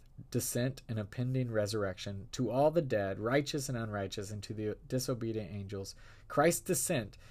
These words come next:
in other words, is primarily part of his exaltation, not his humiliation. We might say that while in one sense the, the denouncement of his humiliation in that he remains dead,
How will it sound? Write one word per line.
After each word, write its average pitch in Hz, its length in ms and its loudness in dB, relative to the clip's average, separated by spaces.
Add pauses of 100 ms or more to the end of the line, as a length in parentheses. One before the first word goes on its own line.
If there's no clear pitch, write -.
in 131 80 0
other 156 220 8
words, 110 200 6
is 113 140 -2
primarily 165 720 2
part 147 300 4
of 135 80 6
his 120 240 4
exaltation, 123 920 0
not 123 220 2
his 104 140 -6
humiliation. 98 800 -4 (500)
We 143 120 6
might 170 260 8
say 139 180 8
that 123 180 8
while 131 280 8
in 123 240 2
one 185 240 2
sense 113 420 -2 (340)
the, 123 220 4 (360)
the 131 140 8
denouncement 131 560 2
of 123 120 4
his 120 180 2
humiliation 120 840 2
in 120 140 -2
that 110 120 0
he 120 120 0
remains 127 440 0
dead, 98 320 -2